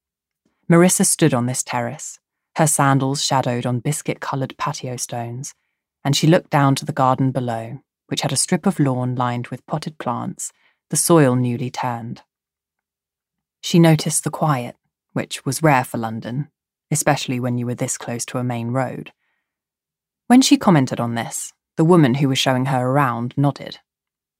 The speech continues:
"Yes, it's got a lovely sense of calm to it." It was this that ultimately persuaded her.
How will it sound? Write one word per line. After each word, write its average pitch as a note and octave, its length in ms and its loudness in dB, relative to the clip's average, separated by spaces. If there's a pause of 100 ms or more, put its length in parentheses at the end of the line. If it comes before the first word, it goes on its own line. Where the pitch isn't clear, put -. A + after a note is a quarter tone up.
(220)
"Yes, A#3+ 340 4
it's - 240 -6 (120)
got - 120 4
a C4 60 8
lovely B3+ 300 6
sense G#3 320 4
of G3 100 -4
calm G#3 400 8
to B2+ 160 -6
it." - 200 -6 (1000)
It A#3+ 120 4
was A3 180 6
this E3 280 2
that - 160 -2
ultimately C#3 520 0
persuaded B2+ 560 -4
her. B2 240 -8